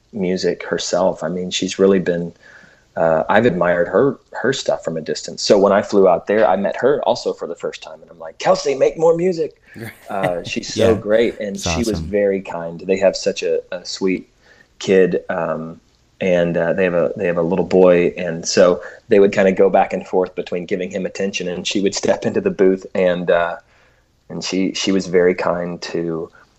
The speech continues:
Speaker 1: record this, I guess, sort of an interlude after the chorus, and she,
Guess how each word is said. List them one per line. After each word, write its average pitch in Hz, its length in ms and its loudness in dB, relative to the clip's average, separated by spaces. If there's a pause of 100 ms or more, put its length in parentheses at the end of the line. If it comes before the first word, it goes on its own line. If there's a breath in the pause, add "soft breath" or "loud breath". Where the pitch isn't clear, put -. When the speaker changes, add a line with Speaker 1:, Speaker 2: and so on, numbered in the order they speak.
(140)
Speaker 1:
record 87 520 2
this, - 420 -6 (240)
I - 80 -12
guess, 90 340 0
sort - 220 -2
of 85 80 -2
an - 120 2
interlude 85 520 -2
after 90 340 -4
the 85 160 -6
chorus, - 640 2
and 87 320 -10
she, 87 380 -10